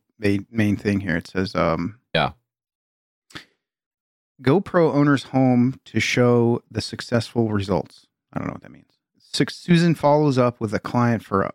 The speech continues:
Speaker 1: for an update. They view GoPro footage together. How was Susan's animal communication? And then, and then you scroll down. What's the link here?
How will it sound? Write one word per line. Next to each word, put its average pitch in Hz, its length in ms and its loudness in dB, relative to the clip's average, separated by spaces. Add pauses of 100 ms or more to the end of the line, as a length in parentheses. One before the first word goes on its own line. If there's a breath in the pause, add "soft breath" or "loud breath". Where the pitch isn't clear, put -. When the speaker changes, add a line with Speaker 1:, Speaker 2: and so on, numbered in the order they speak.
Speaker 1:
for 104 180 -2
an 87 60 2
update. 82 500 -2
They 123 180 4
view 127 280 2
GoPro 139 580 0
footage 110 440 -2
together. 92 380 -6 (180)
How 135 160 2
was 143 220 2
Susan's 123 460 2
animal 113 360 2
communication? 101 760 -2 (840)
And 117 140 4
then, 120 120 2
and 127 160 2
then 123 260 2
you 135 120 -10
scroll 139 280 0
down. 139 220 2
What's 131 160 -2
the 127 100 0
link 139 220 2
here? - 260 -8